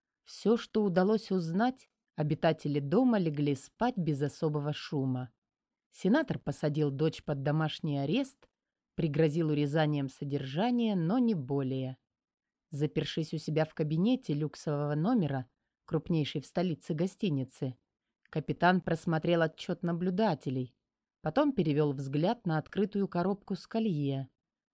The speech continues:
подумал, усмехнулся и убрал украшение в сейф. Всему свое время. Наступит оно и для этой цацки.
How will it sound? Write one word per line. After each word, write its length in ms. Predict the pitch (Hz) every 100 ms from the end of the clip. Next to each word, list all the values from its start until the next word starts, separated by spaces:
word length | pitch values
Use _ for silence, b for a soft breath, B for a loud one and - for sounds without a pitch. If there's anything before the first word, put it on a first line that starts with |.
| _
подумал, 800 | 151 143 135 165 190 185 170 156 _ _
усмехнулся 1080 | - 220 - 139 - 165 254 233 - 208 190 - _ _ _ _ _ -
и 120 | 175
убрал 500 | 151 139 156 233 247
украшение 760 | 240 220 214 - 156 151 156 151
в 60 |
сейф. 580 | - - 135 131 131 _ _ _ _ _
Всему 300 | - 160 175
свое 280 | - 196 190
время. 500 | 208 160 139 131 - _ _ _ _ _
Наступит 600 | 165 156 - 247 240 233
оно 220 | 196 208
и 80 | 226
для 200 | 190 202
этой 320 | 220 285 170
цацки. 720 | 143 - 156 139 - - 139